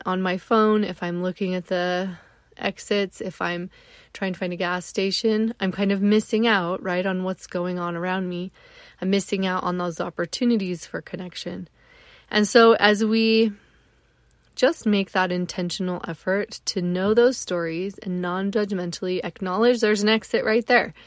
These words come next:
and I could take it, and that's actually not where I wanna go, and stay on that highway of life and stay present and stay available for the beauty,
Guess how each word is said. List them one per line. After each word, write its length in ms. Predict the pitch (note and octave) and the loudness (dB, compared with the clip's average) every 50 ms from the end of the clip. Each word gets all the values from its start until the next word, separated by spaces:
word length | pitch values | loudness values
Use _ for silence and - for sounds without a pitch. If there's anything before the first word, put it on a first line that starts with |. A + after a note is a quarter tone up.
| - - - - - - - - | -20 -20 -20 -20 -20 -20 -14 -8
and 100 | - F#3 | -4 -2
I 120 | F#3+ G3 G3 | 0 0 2
could 200 | - A3+ G#3+ G3+ | 4 2 2 2
take 240 | - F#3 E3 D#3 - | 2 -4 -4 -4 -6
it, 140 | - - - _ _ _ _ _ - - _ _ _ _ _ _ _ - | -10 -12 -12 _ _ _ _ _ -20 -20 _ _ _ _ _ _ _ -6
and 400 | - - F#3+ F#3+ F#3+ F#3+ F#3+ F#3 | -2 -2 0 0 0 -2 -2 -2
that's 240 | F#3 F3+ F3 - - | -2 -4 -4 -6 -8
actually 320 | F3 E3 D#3 - - G3+ F#3+ | -8 -8 -8 -6 -4 -2 -2
not 220 | F#3+ F3+ G3 - | -2 -4 -4 -4
where 100 | F#3 F#3 | -4 -4
I 80 | G3 G3+ | -2 -2
wanna 240 | G3 G3+ G#3 G#3+ | 0 0 0 0
go, 320 | G#3 - F3 G3 E3+ D#3 - _ _ _ _ _ _ _ _ _ _ _ _ - | -2 -2 -4 -6 -8 -10 -12 _ _ _ _ _ _ _ _ _ _ _ _ -4
and 160 | - G3 G3 | -2 -2 -2
stay 240 | - - - G#3+ G#3+ | 0 2 4 6 6
on 180 | A3+ A#3 A#3 A#3 | 6 6 6 4
that 180 | A3+ F3+ E3 | 4 2 0
highway 340 | E3 F#3 F#3 F#3+ F#3+ G3 G3+ | 0 -2 -2 0 0 0 0
of 160 | G#3+ G#3 - | 0 -2 -4
life 480 | G3 F3+ F3+ F3+ F#3 F#3 G#3+ G#3+ - - - | -4 -6 -4 -4 -2 -2 -2 -4 -4 -6 -6
and 200 | - F#3+ F3+ F#3 | -4 -4 -4 -4
stay 360 | - - - - F#3+ F#3 G3+ | -4 -6 -4 -2 0 0 0
present 720 | G3 - - F#3 F3+ E3+ E3+ G3+ A3 B3 C4+ - - G#3 F3+ - _ _ _ _ _ - - | -2 -4 -4 -4 -4 -2 0 0 2 2 0 -2 -4 -10 -14 -14 _ _ _ _ _ -10 -6
and 160 | - F#3 F#3 | -4 -2 -2
stay 720 | - - - - F#3+ F#3 F#3+ F#3+ F#3 F#3 F#3+ F#3 F#3+ - - | -2 -4 -2 0 2 2 2 2 0 0 0 -2 -4 -4 -4
available 760 | F#3 F3 E3 E3+ E3+ E3+ F3+ F#3 F#3+ F#3+ F#3 G3+ G3 G3+ G3+ | -6 -6 -4 -2 -2 0 0 0 -2 -2 -2 -2 -2 -2 -2
for 180 | - - F#3+ F3+ | -4 -4 -4 -4
the 100 | E3+ E3+ | -4 -4
beauty, 540 | D#3+ E3 E3 E3+ E3+ E3+ F3 F#3 F#3 G3+ | -6 -6 -6 -6 -4 -4 -4 -4 -4 -6